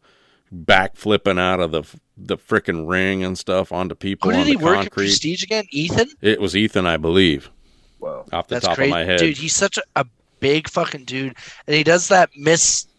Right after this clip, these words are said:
Speaker 2: like, tope dive to the floor.
Speaker 1: Mm.
Speaker 3: Yeah, gnarly.
Speaker 2: He's been doing that for years. That guy, yeah. And I saw on Instagram, he ran an absurd amount. Like,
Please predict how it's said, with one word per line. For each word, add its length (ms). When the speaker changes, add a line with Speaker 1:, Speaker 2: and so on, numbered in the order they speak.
Speaker 2:
like, 380
tope 280
dive 380
to 120
the 100
floor. 580
Speaker 1:
Mm. 200
Speaker 3:
Yeah, 220
gnarly. 360
Speaker 2:
He's 60
been 120
doing 180
that 120
for 120
years. 720
That 160
guy, 180
yeah. 360
And 120
I 80
saw 320
on 80
Instagram, 520
he 200
ran 400
an 120
absurd 580
amount. 440
Like, 300